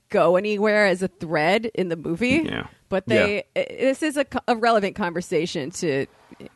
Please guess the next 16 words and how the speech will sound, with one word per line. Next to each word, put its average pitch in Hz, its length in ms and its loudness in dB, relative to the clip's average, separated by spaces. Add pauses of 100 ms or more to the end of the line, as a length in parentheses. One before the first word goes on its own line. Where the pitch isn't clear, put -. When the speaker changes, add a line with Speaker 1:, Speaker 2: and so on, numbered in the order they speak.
(120)
Speaker 1:
any 180 420 -2
revolutionary. 143 880 -2 (420)
Speaker 2:
Yeah. - 200 -4 (440)
Speaker 1:
Uh, - 140 -10
'cause 226 200 0
it's, 262 260 -2
it's 254 180 0
possible. 180 560 2 (260)
<laughs> - 260 -20
We've 254 180 2
seen 247 260 0
it. - 240 -6
We've 180 160 -6
seen 214 180 -2
it 220 80 0
happen 170 540 -2